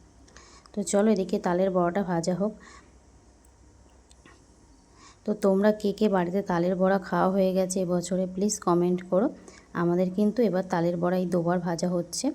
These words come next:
মানে আগে একদিন খেয়েছিলাম আর আজকে আবার বানাচ্ছি। তো আমার তো তালের বড়া খেতে খুব ভালোই লাগে।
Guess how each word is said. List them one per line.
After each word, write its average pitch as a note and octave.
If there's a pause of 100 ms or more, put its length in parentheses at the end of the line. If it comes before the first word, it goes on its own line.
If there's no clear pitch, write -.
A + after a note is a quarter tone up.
মানে F3
আগে E3
একদিন F#3
খেয়েছিলাম G3 (480)
আর E3+
আজকে E3
আবার F3+
বানাচ্ছি। E3 (840)
তো -
আমার F#3
তো A#3
তালের G3
বড়া G3+
খেতে G3+
খুব G#3
ভালোই F3+
লাগে। G3